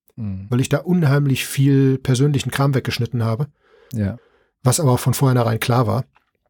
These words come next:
Speaker 1: Mhm.
Speaker 2: Aber wie gesagt, es waren, weiß ich nicht, fünfeinhalb, sechs Stunden. Kein Problem.
Speaker 1: Ja.
Speaker 2: Das geht mit
Speaker 1: Ja.
Speaker 2: dem Schur nicht.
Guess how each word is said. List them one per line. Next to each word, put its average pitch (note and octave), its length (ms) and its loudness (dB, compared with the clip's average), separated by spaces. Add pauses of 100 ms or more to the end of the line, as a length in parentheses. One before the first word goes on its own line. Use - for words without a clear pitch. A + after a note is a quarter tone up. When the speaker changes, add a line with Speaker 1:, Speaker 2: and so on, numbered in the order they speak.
Speaker 1:
Mhm. G2 340 -8 (280)
Speaker 2:
Aber C3+ 260 2
wie D3+ 80 2
gesagt, D#3 280 0
es - 120 -2
waren, D3+ 380 2 (320)
weiß - 180 -8
ich C#3+ 60 0
nicht, C3 160 0
fünfeinhalb, B2+ 480 0
sechs - 160 -4
Stunden. C3+ 400 -2 (580)
Kein B2 160 -2
Problem. A#2+ 300 -6
Speaker 1:
Ja. A2+ 100 -6 (280)
Speaker 2:
Das - 140 0
geht D#3+ 140 2
mit B2 80 -6
Speaker 1:
Ja. D#3 60 0
Speaker 2:
dem C#3+ 40 0
Schur D#3 220 0
nicht. A#2+ 240 -6